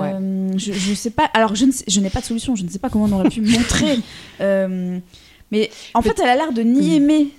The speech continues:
Speaker 2: euh, d'être dans le grand avant, ni avoir envie d'aller après. En fait, elle se fait yèche partout. Donc, enfin,
Speaker 1: <laughs>
Speaker 2: c'est un personnage. Tu vois, si elle avait, si elle était très attachée aux autres personnages qui sont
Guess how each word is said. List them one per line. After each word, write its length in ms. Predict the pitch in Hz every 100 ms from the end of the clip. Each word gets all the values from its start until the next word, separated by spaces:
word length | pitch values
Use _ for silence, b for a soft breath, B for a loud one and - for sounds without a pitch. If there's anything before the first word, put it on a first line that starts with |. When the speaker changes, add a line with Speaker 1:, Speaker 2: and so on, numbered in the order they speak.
| -
Speaker 2:
euh, 60 | 220
d'être 280 | 226 247 208
dans 140 | 262
le 100 | 262
grand 320 | 233 269 269
avant, 400 | 269 247 294 392 - b b -
ni 340 | 262 349 302
avoir 300 | - 262 277
envie 420 | 262 277 254 294 269
d'aller 300 | 220 220 226
après. 480 | 220 - 262 320 370 _
En 80 | 214
fait, 160 | - 330
elle 80 |
se 80 | 262
fait 100 | -
yèche 200 | 254 294
partout. 380 | - - - 277 B B B
Donc, 140 | 233 -
enfin, 260 | - 240 233 202
Speaker 1:
<laughs> 100 | 175 -
Speaker 2:
c'est 80 |
un 100 | 254
personnage. 380 | 240 294 302 381 330 -
Tu 60 | -
vois, 80 | 370
si 180 | - 381
elle 80 | 320
avait, 380 | 254 233 277 302 b b
si 100 | -
elle 80 | 220
était 140 | 226
très 300 | - - 285
attachée 580 | 262 262 240 - 269 277
aux 160 | 247 226
autres 100 | 226
personnages 480 | - - 226 240
qui 120 | 233 220
sont 400 | - 214 202